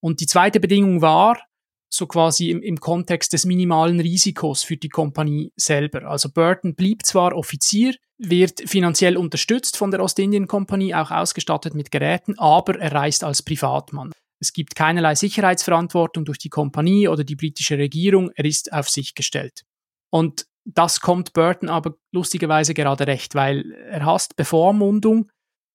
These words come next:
wird dann aber in, in Aden sofort vom dortigen Oberbefehlshaber James Outram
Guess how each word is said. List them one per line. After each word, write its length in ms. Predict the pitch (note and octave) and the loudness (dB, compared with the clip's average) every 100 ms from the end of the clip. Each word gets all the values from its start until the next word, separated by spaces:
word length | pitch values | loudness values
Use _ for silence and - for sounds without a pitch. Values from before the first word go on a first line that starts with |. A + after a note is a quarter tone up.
| _ _ - | _ _ -2
wird 260 | G3 G#3 | 2 4
dann 100 | G3+ | 4
aber 220 | F3 E3 | 4 4
in, 260 | D#3+ D#3+ E3 | 0 -2 -4
in 160 | G3+ E3 | -6 -6
Aden 640 | E3 E3+ G#3+ A3+ G#3+ - | -2 0 2 2 0 -4
sofort 560 | - - - E3+ F#3 - | -4 -2 2 4 4 2
vom 160 | E3+ | -2
dortigen 460 | D#3+ E3+ E3 F3 E3 | 0 0 0 -4 -4
Oberbefehlshaber 1080 | E3+ F3 F3 D#3+ E3+ E3+ E3+ D#3+ D#3+ D#3+ D3+ | -4 -4 -6 -4 -2 -2 -2 -2 -2 -2 -4
James 300 | D#3 D3+ F3+ | -2 -2 -4
Outram 480 | F3 - F3 F3 | -2 0 0 -2